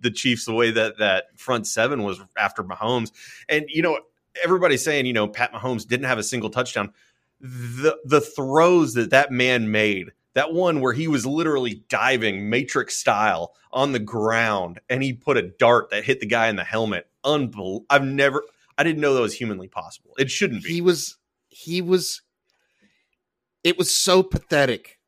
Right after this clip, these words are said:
Speaker 2: They, they had, like, stone hands. He was pegging people in the face with the football as he was being tackled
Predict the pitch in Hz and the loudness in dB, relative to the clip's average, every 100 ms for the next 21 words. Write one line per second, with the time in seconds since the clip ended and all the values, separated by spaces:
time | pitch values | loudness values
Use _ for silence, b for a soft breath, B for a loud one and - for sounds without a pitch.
0 | _ 151 151 - 147 131 147 151 143 147 | _ 2 2 2 0 2 2 2 2 0
1 | 135 - - - - - 139 143 151 127 | 0 -10 -8 -6 -6 -2 0 2 0 -2
2 | 120 113 98 85 - - 160 147 135 - | -2 -2 -2 -8 -14 -10 -6 -4 -4 -8
3 | _ - 170 180 170 175 170 - 160 143 | _ -8 0 0 2 -2 -4 -8 -8 -8
4 | - 123 107 104 b b b b _ _ | -4 -2 -2 -4 b b b b _ _
5 | 139 143 156 151 139 - 139 120 113 - | -2 0 0 -2 -4 -4 0 0 0 -8
6 | - 113 - 113 - 98 92 95 _ _ | -12 -12 -6 -6 -6 -10 -10 -16 _ _
7 | - 117 117 120 110 101 113 101 98 104 | 0 2 2 -2 -6 -6 -6 -8 -10 -6
8 | 104 - 101 95 | -6 -4 -8 -10